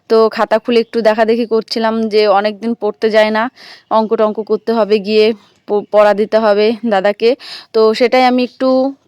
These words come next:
খুঁটিয়ে খাটিয়ে দেখছিলাম যে কোন, কোন খাতায় কি অঙ্ক আছে।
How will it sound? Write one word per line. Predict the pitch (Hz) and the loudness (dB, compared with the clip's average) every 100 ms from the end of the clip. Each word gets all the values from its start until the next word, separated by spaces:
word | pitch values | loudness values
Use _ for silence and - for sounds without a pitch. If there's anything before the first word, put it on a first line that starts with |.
| _ _ _ | _ _ _
খুঁটিয়ে | - 208 233 | -10 -2 -2
খাটিয়ে | 247 220 226 | 0 -2 0
দেখছিলাম | 220 220 - - 226 226 359 _ - - - | 2 0 -2 -4 0 0 0 _ -20 -18 -8
যে | 226 226 226 | 0 2 2
কোন, | 240 233 233 226 214 | 2 0 0 -2 -6
কোন | - 233 240 240 233 240 233 _ | -2 0 0 -2 -2 -4 -6 _
খাতায় | - 214 214 214 | -4 -2 2 0
কি | 214 233 | 0 -2
অঙ্ক | 226 226 - | -2 -2 -2
আছে। | 202 202 - 240 254 | 0 0 -2 0 0